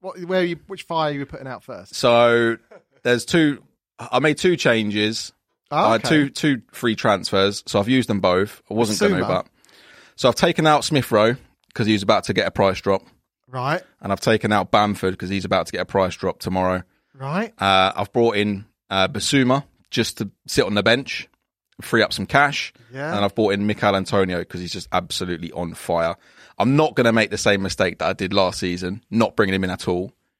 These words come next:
Speaker 2: West Ham look good. He looks, like,
Speaker 1: It's my guy. I told you.
Speaker 2: unbeatable
Speaker 1: Told
Speaker 2: at
Speaker 1: you
Speaker 2: the
Speaker 1: four
Speaker 2: moment.
Speaker 1: season.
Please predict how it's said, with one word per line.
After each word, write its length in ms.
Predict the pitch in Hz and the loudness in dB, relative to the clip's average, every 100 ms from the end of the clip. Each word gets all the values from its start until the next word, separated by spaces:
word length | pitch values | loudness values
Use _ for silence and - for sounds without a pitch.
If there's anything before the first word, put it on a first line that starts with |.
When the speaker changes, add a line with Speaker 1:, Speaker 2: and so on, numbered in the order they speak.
| _ | _
Speaker 2:
West 260 | 127 139 - | -2 -2 2
Ham 200 | 120 101 | 0 0
look 180 | 95 - | -4 -4
good. 260 | 90 90 - _ _ _ | -4 -4 -10 _ _ _
He 200 | 143 143 | 0 2
looks, 340 | 101 - - _ _ _ _ _ | 0 -2 -14 _ _ _ _ _
like, 180 | 107 92 | -2 -2
Speaker 1:
It's 60 | 113 | -2
my 120 | 147 | -6
guy. 160 | 143 170 | -4 0
I 20 | |
told 100 | 135 | 2
you. 40 | 110 | 2
Speaker 2:
unbeatable 500 | 135 135 107 92 92 | 2 2 0 -4 -2
Speaker 1:
Told 120 | 107 | -4
Speaker 2:
at 60 | 101 | -2
Speaker 1:
you 40 | |
Speaker 2:
the 40 | |
Speaker 1:
four 120 | 104 98 | 0 -2
Speaker 2:
moment. 180 | 92 | -2
Speaker 1:
season. 360 | 98 190 123 104 | -6 -8 -14 -18